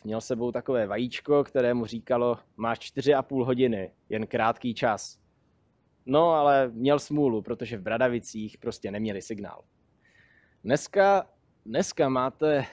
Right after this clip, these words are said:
krabičku, ale každý. Takže když jdete na návštěvu k babičce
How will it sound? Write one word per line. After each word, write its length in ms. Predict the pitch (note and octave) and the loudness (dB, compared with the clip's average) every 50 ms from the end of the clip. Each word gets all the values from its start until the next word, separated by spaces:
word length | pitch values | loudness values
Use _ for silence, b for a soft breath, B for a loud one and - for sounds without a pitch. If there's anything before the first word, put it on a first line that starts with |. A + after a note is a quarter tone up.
| B B B | B B B
krabičku, 600 | - F#3+ - - F3+ F3 - - - - F3+ D#3 | 0 0 0 2 0 0 -2 -4 -4 -2 0 2
ale 140 | D#3 D#3+ D#3 | 2 2 2
každý. 420 | - F#3+ F3 C#3 G#2 G#2 F#2 - _ _ _ _ _ _ _ _ | 2 -2 -4 -4 -6 -12 -14 -16 _ _ _ _ _ _ _ _
Takže 500 | - A#2+ A2+ G2+ - B2 A#2 A2+ A2 G#2 | -4 -4 -4 -4 -4 -2 0 0 0 -2
když 280 | G2 G#2 A2 B2+ A#2 A#2 | -4 -8 -8 -8 -4 -2
jdete 220 | B2+ B2+ - B2+ | -2 -2 0 0
na 80 | B2+ B2+ | 0 2
návštěvu 420 | B2 B2+ A#2+ - - D3 B2+ G#2+ | 0 0 -2 -2 -4 -4 -4 -4
k 40 | G2 | -4
babičce 680 | F#2+ A2 A#2+ E3 D#3+ - - - - A2 G#2+ G2 F2 | -4 -4 -4 -4 -4 -6 -10 -12 -8 -6 -6 -6 -6